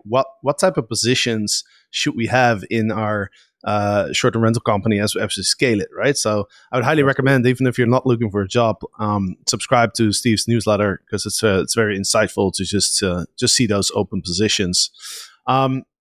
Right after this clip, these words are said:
Speaker 1: so we, we touched on, you touched on a lot. Uh, there's a lot, <laughs> a lot of stuff I would love to dive into here, um, but we'll, uh, we'll, we'll keep it focused more on, on the, uh, on the hiring side. But before we dive into that quickly,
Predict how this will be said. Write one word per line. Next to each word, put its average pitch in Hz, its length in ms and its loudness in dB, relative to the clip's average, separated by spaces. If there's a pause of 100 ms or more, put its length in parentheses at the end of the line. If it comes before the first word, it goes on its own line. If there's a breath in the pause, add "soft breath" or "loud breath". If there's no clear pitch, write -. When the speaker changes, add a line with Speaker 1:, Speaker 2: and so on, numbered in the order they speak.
(560)
Speaker 1:
so 135 240 2
we, 185 260 4
we 151 120 2
touched 190 260 2
on, 135 320 2
you 131 80 -2
touched 185 220 2
on 120 100 4
a 110 60 2
lot. 131 380 2
Uh, 117 180 -4
there's 113 140 0
a 117 60 2
lot, 127 220 2
<laughs> - 400 -18
a - 40 2
lot 185 60 4
of - 80 4
stuff 185 140 4
I 143 100 2
would 127 140 0
love 151 160 2
to 143 100 -4
dive 131 300 4
into 139 260 2
here, 117 340 0 (340 loud breath)
um, 117 520 2
but 120 260 0
we'll, 123 260 4
uh, 113 360 4
we'll, 127 140 0 (100)
we'll 131 140 2
keep - 180 0
it 147 140 0
focused 143 400 2
more 127 240 4
on, 117 160 0
on 110 180 0
the, 107 320 2 (260)
uh, 104 240 -6
on 107 120 -4
the 101 60 -4
hiring 123 440 0
side. 104 400 -2
But 104 200 -4
before 165 240 0
we 170 100 4
dive 135 240 2
into 131 180 -4
that 113 220 -2
quickly, 113 420 -4